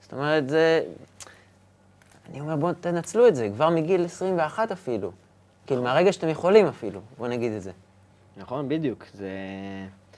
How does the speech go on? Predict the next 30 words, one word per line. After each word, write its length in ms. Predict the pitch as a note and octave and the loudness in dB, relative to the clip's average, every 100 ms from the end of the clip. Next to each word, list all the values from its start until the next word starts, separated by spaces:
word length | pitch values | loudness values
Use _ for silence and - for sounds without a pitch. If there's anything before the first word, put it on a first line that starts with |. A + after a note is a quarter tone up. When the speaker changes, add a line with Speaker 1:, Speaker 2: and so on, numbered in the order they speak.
| - - - _ _ - | -20 -20 -20 _ _ -8
Speaker 2:
כמו 220 | D#3 F3 | -2 -2
תחושת 360 | - C#3 D#3+ | -2 -2 -2
פספוס, 460 | - C3+ - D3 A2+ | -2 -8 -4 -4 -4
שאתה 300 | - F#2+ G2+ | -10 -12 -12
בסוף 320 | F2+ F#2+ B2 | -12 -12 -8
מסיים 260 | B2+ - B2+ | -8 -8 -10
את 80 | A#2 | -8
הקריירה 420 | A2+ G2+ G#2+ A2 | -8 -6 -6 -6
שלך, 260 | G#2 F#2+ G#2 B2+ - - - - - - _ _ | -10 -10 -10 -10 -14 -20 -20 -20 -20 -20 _ _
ו-, 680 | G2 G#2 G#2 G#2 G#2 G#2 G2+ G#2 _ - _ _ _ _ _ _ _ _ _ - | -12 -8 -6 -6 -8 -10 -12 -16 _ -20 _ _ _ _ _ _ _ _ _ -4
מי 140 | D3 | -2
יכיר 200 | E3+ G#3 | 4 6
אותי 200 | G3 E3+ | 8 6
מעכשיו, 380 | C#3+ B2 A#2+ G#2 G2 - | 2 0 -6 -8 -10 -10
אם 160 | C3 | -6
אני 140 | C3 C3 | -2 2
לא 120 | C3+ | 2
אשחק? 440 | B2+ A#2+ A#2+ G#2 - _ _ _ | 0 -6 -8 -10 -14 _ _ _
מה, 260 | A2 C3 D3 | -4 0 2
מה 120 | C#3+ | 2
אני 120 | D#3 | 0
אצליח 340 | D3+ - D#3 D#3+ | -2 0 0 2
לעשות? 520 | D3 C3+ C#3+ A2+ - _ - - - _ _ _ | 0 0 -4 -6 -12 _ -20 -20 -20 _ _ _
עכשיו, 280 | - A#2 A#2+ A2 - _ _ - | -6 -4 -4 -6 -14 _ _ 0
בוא 100 | D#3 | 2
נגיד 320 | E3+ F3 E3+ | 6 4 2
ששום 440 | C#3+ C#3+ - E3 | -2 -8 -4 2
דבר 220 | E3 C#3+ C3+ | 4 6 6
לא 100 | B2+ | 4
מאוחר. 400 | A#2 G#2+ G#2 | 0 -2 -6